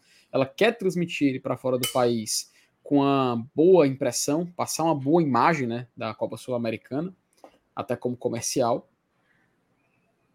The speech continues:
Porém, me pega muito que em outros estádios, em outros casos, a gente vê praticamente um pasto em campo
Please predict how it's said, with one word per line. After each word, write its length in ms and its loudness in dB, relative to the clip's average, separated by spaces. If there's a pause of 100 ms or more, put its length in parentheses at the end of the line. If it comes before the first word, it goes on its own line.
(220)
Porém, 540 6 (420)
me 340 -2
pega 440 -2
muito 580 0 (1040)
que 380 0 (540)
em 220 0
outros 440 0
estádios, 720 -4 (100)
em 240 0
outros 380 0
casos, 560 -2 (960)
a 160 0
gente 260 -4
vê 400 2 (720)
praticamente 600 0
um 100 -6 (160)
pasto 440 4
em 60 -2
campo 400 -4